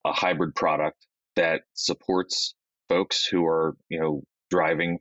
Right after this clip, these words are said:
for, uh, you know, T N C companies, and they don't work nine to five. They work, you know, when they can for those hours so they can turn it on and turn it off. It is our vision to find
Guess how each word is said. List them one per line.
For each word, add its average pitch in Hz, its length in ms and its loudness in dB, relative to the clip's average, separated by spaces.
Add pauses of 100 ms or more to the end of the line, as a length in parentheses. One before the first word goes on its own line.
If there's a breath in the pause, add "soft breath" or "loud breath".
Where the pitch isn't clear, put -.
for, 82 480 0 (640)
uh, 76 280 -2
you 80 120 -8
know, 76 200 -2
T 92 160 -2
N 78 100 -2
C 85 180 0
companies, 82 600 -2 (100)
and 78 480 -4 (280)
they 85 140 -2
don't 82 180 0
work 90 200 0
nine 85 180 -2
to 80 80 0
five. 82 440 -2
They 80 120 0
work, 80 300 -2 (240)
you 87 100 -6
know, 80 260 -2 (300)
when 85 340 0
they 82 120 2
can 90 380 -4 (140)
for 85 80 0
those 85 240 0
hours 87 440 -2
so 87 100 -2
they 82 120 -2
can 85 180 -6
turn 87 200 -2
it 87 100 2
on 85 180 0
and 82 120 -4
turn 87 200 -2
it 82 80 2
off. 80 220 -4 (600)
It 87 180 0
is 87 200 0 (100)
our 87 460 2 (320)
vision 85 600 -2 (440)
to 87 120 0
find 85 500 -2